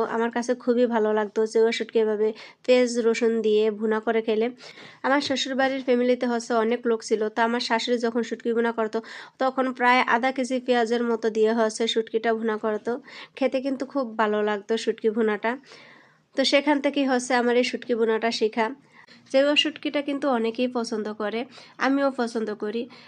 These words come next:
তাছাড়া চেওয়া শুটকিটা হচ্ছে কাঁচা পেঁয়াজ দিয়ে, আবার বিলাতি ধনিয়া পাতা আছে না,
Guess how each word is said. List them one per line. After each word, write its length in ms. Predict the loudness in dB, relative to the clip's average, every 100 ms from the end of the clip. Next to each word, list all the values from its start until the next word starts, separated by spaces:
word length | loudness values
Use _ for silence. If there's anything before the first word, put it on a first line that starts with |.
| 2
তাছাড়া 360 | 2 4 2 0
চেওয়া 260 | 2 2 2
শুটকিটা 400 | -2 -4 -4 -2
হচ্ছে 280 | -2 -2 -2
কাঁচা 360 | 0 -2 0 -2
পেঁয়াজ 360 | 0 2 2 0
দিয়ে, 280 | -2 0 2 0 -2 -14 -4
আবার 300 | 0 2 0
বিলাতি 400 | -2 2 2 2 0
ধনিয়া 300 | 2 2 2
পাতা 220 | 0 -2
আছে 160 | -2 -2
না, 140 | -2